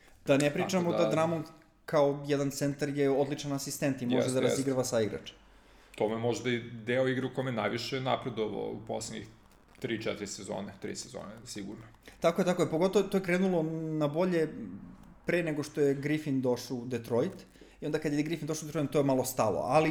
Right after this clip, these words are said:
Speaker 1: i dalje to postoji, tako da ja sam ovako isto baš, e, optimista po pitanju Lakersa, samo je bitno da svi ostanu zdravi.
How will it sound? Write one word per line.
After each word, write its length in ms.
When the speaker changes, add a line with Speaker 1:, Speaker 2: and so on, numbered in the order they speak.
Speaker 1:
i 120
dalje 340
to 240
postoji, 640
tako 220
da 120
ja 160
sam 240
ovako 240
isto 240
baš, 220
e, 120
optimista 520
po 100
pitanju 300
Lakersa, 380
samo 340
je 60
bitno 300
da 120
svi 180
ostanu 360
zdravi. 340